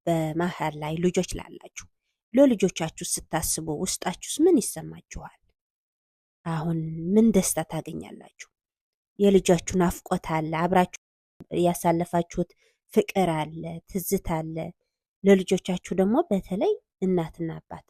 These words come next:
አንድ ላይ ሆኖ ሲያሳድጉ ነው የሚመረጠው። እናትና አባት በአንድ ላይ ፍቅር እያዩ ሲያድጉ ነው አሪፍ ለልጆቹ። እና እንዳየሁት የሳምሶንና የዳጊ ልጆች እንዳያችሁት ቪዲዮውን ላይ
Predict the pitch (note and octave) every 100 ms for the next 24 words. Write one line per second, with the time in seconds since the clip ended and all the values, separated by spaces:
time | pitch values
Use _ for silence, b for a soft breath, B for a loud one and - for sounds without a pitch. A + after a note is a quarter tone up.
0 | - F3+ F#3+ F3 D#3 D#3+ - F3 E3 -
1 | - F#3+ - F#3+ F3 F#3 F3+ E3 D#3+ D#3+
2 | E3 D#3 D#3 - - - _ _ _ _
3 | _ _ _ _ - F3 E3 E3 E3 D#3
4 | D3 - D#3 - E3 E3+ D#3+ D#3 D#3 -
5 | F3 - D#3+ E3 D#3+ D#3+ E3 - E3 D#3
6 | D3 G3 D3 C#3+ D#3+ - E3 D3+ C#3 -
7 | - _ _ _ _ _ _ _ _ -
8 | D4 F4+ A4+ G#3 E3+ E3 E3+ F#3 G3+ E3+
9 | - E3+ E3+ F3+ E3 E3 D#3+ D#3 D#3+ E3
10 | D#3+ D#3 G3 F3+ D#3 D#3 D#3+ C4 - E3
11 | D#3 E3 E3+ - G3+ F#3+ F#3+ G3 G3 G3+
12 | D4+